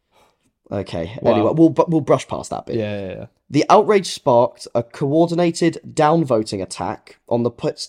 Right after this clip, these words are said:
Speaker 1: Pit Stop Spotify account, with tens of thousands of negative reviews dragging the podcast Spotify ratings to a lowly two point eight stars within
Speaker 2: Oh.
Speaker 1: forty-eight hours."
Speaker 2: That's insane.
Speaker 1: It's brutal.
Speaker 2: That's insane.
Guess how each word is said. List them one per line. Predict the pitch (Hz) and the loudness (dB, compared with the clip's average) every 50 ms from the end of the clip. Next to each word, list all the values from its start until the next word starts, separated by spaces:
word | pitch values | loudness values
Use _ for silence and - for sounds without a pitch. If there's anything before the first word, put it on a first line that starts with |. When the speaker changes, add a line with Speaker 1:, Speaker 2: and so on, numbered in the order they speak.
| _ - | _ -4
Speaker 1:
Pit | - 185 185 | -4 -4 -2
Stop | - - 170 170 - - | 0 0 0 0 -2 -4
Spotify | - - - 135 - - 123 - 107 107 104 | -8 -6 -4 -4 -6 -6 -6 -4 -4 -2 -2
account, | 101 - - 107 95 87 - - - | -4 -6 -8 -8 -8 -8 -8 -8 -10
with | 104 107 | -10 -10
tens | - - - 170 185 175 | -8 -6 -4 -4 -2 -2
of | 190 185 | -4 -4
thousands | - - 120 117 113 104 104 113 107 - | -2 0 0 2 2 0 -2 -4 -8 -8
of | - 107 110 | -10 -8 -4
negative | 110 117 127 127 131 - - 135 120 | -2 0 0 0 -2 -2 -4 -4 -4
reviews | 120 98 104 98 95 92 92 - - | -6 -6 -6 -6 -6 -6 -6 -8 -10
dragging | - 104 104 117 127 139 139 139 | -10 -6 -4 -2 -2 -2 -4 -6
the | 139 135 | -8 -8
podcast | - - 120 117 - - 110 101 98 - - | -6 -6 -8 -8 -8 -8 -8 -8 -8 -8 -8
Spotify | - 135 - - - 98 87 92 | -10 -10 -8 -8 -8 -6 -6 -4
ratings | 92 90 90 - 98 90 104 98 - _ _ _ _ _ _ - | -6 -6 -8 -8 -10 -10 -10 -10 -12 _ _ _ _ _ _ -8
to | - 113 113 | -4 -4 -2
a | |
lowly | 110 110 113 127 143 156 156 131 107 104 110 127 135 - _ _ _ _ _ | -2 0 2 4 4 4 4 4 2 0 0 -2 -6 -12 _ _ _ _ _
two | - - 151 143 143 | -6 -2 -2 -2 -2
point | 143 - 131 127 123 - - | 0 0 0 0 0 0 0
eight | - 120 113 107 | -2 -2 -2 -2
stars | - - - 101 98 98 95 92 - | -4 -4 -2 -2 0 0 -2 -4 -6
within | 95 87 95 87 | -8 -8 -6 -4
Speaker 2:
Oh. | 135 123 | -4 -4
Speaker 1:
forty-eight | 117 104 101 - - 98 92 90 87 | -4 -4 -6 -6 -6 -8 -8 -8 -8
hours." | 87 85 82 80 82 82 - - _ _ _ _ _ - | -10 -12 -12 -14 -14 -16 -18 -20 _ _ _ _ _ -14
Speaker 2:
That's | 131 123 113 - | -14 -14 -10 -6
insane. | - 123 120 110 - - - - - 139 131 131 127 123 117 113 110 | -4 -4 -4 -4 -6 -8 -10 -6 -2 0 2 2 4 2 2 0 -2
Speaker 1:
It's | 120 117 | -4 -8
brutal. | 123 - - 135 131 139 143 156 143 - - - 160 | -10 -12 -8 -4 0 0 0 0 -2 -4 -6 -6 -4
Speaker 2:
That's | 135 120 - | -4 -4 -2
insane. | 135 127 123 117 - - - 131 123 117 113 113 113 113 113 104 | -2 -2 -2 -4 -6 -8 -4 -4 -2 -2 -2 -4 -6 -8 -10 -12